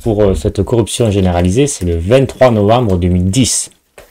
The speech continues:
Qu'est-ce qui se passe le vingt-trois novembre deux mille dix ? Il y a un dîner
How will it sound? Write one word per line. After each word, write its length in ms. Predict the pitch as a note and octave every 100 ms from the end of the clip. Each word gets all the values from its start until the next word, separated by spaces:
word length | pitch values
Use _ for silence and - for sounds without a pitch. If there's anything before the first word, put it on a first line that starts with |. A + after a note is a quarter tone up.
| - - - - -
Qu'est-ce 220 | E3+ -
qui 100 | -
se 120 | -
passe 360 | G2 C#3 - G#2
le 100 | G#2+
vingt-trois 320 | A#2 - A#2
novembre 380 | A2+ A2 F#2+ F2
deux 120 | A#2+
mille 160 | G2+
dix ? 340 | F2 G2+ - - - - - - _ _ -
Il 100 | E3
y 60 | D3
a 160 | G3 -
un 140 | C#3+ B2+
dîner 460 | A#2+ F3 A#2 -